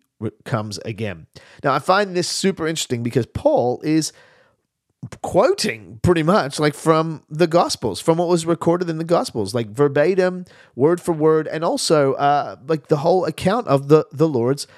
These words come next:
Supper. Uh, and for, for those who are real history nerds, there is substantial evidence that Paul likely had seen or read or heard the Gospel accounts, um, at least some of them. And there are a number, uh, of quotes from Luke in particular that Paul seems to make in his writings.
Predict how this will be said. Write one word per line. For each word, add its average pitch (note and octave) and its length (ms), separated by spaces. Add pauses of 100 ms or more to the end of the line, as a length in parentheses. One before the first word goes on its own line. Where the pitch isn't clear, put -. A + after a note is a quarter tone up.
(340)
Supper. F3+ 600
Uh, C3+ 220
and D#3 180
for, E3+ 200
for D3+ 140
those F3 220
who D#3+ 100
are C3+ 80
real C#3 200
history E3+ 360
nerds, A#2 360 (260)
there D#3 260
is D#3 220
substantial D3+ 760
evidence A2+ 420
that B2 260
Paul A#2 340
likely B2 400
had G#2+ 360
seen G#2+ 580
or C3+ 240
read A#2+ 500 (180)
or A#2 180
heard A#2+ 380
the B2+ 140
Gospel G#2+ 400
accounts, D3 540 (220)
um, G#2+ 260
at A#2+ 100
least D3 160
some E3 220
of G#2+ 80
them. G#2 200 (360)
And C3 80
there D3 80
are C#3+ 60
a C#3 40
number, D3+ 640
uh, A#2 380
of A#2+ 260
quotes - 420
from A#2+ 400
Luke B2+ 440
in C3 160
particular D3+ 520
that - 380
Paul D3 300
seems E3+ 460
to E3+ 100
make D#3 320
in C#3 120
his C#3 200
writings. D3 500